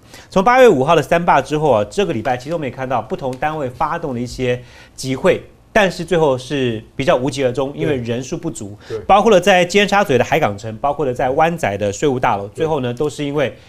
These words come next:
Speaker 1: 人动员没有办法来到一个数量，就没有继续持续下去了。所以我们来看这两场这个礼拜当中进行的，本来要号召的集会，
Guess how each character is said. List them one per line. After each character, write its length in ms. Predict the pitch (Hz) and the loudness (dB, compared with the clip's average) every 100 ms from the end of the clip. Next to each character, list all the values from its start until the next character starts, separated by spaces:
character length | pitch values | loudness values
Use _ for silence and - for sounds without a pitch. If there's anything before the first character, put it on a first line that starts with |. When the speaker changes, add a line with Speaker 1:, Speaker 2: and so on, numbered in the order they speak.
| - | -18
Speaker 1:
人 340 | - 123 135 180 - _ | -4 0 0 -2 -12 _
动 240 | 202 151 | 0 0
员 180 | 123 120 | -2 -4
没 80 | 156 | -4
有 60 | |
办 120 | 156 131 | -4 -4
法 140 | 107 | -6
来 140 | 107 | -6
到 160 | 123 135 | -4 -4
一 80 | 123 | -2
个 200 | 120 127 | -4 -4
数 220 | - 170 | -8 -2
量， 180 | 151 123 - - - - | 0 0 -2 -18 -20 0
就 240 | 143 120 - - _ | 2 2 -4 -20 _
没 220 | 110 127 | -6 0
有 200 | 139 98 - | 0 0 -4
继 120 | 139 | -12
续 280 | 120 120 104 | -10 -10 -10
持 180 | - 120 | -10 -10
续 80 | |
下 180 | 123 113 | -8 -10
去 160 | - 110 | -10 -16
了。 100 | - - - _ | -16 -20 -20 _
所 140 | 226 | 2
以 0 | |
我 20 | |
们 60 | 185 | 2
来 80 | 175 | 2
看 240 | 208 147 - - - | 2 -2 -6 -20 -20
这 140 | - 262 | 0 4
两 180 | 214 226 | 4 4
场 320 | 190 127 110 | 2 0 0
这 100 | 220 | 0
个 60 | |
礼 80 | 190 | 2
拜 120 | 156 | 2
当 200 | 156 160 | 2 0
中 140 | 156 165 | 0 -4
进 180 | 175 143 | -4 -6
行 240 | - 110 | -6 -2
的， 220 | 127 117 | 0 0
本 160 | 113 131 | 0 0
来 80 | 139 | 2
要 100 | 165 | 2
号 260 | - 175 | 4 2
召 200 | 139 151 | 4 4
的 240 | 143 127 113 | 4 2 0
集 220 | - 120 | -4 -8
会， 260 | 127 156 | -2 -2